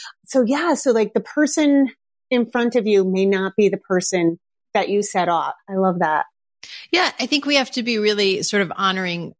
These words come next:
Speaker 2: where we are and not making assumptions, because we so often make assumptions on where they are. And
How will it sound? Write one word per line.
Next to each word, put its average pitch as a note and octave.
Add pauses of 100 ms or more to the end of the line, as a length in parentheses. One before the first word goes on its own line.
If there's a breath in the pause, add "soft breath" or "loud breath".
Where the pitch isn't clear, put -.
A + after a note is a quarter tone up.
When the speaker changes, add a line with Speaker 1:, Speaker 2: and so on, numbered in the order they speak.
Speaker 2:
where B3
we G#3+
are D#3
and E3+
not F#3
making F#3
assumptions, - (180)
because F3
we F#3
so G3
often D#3+
make F3
assumptions E3
on F3
where E3+
they D#3+
are. -
And F#3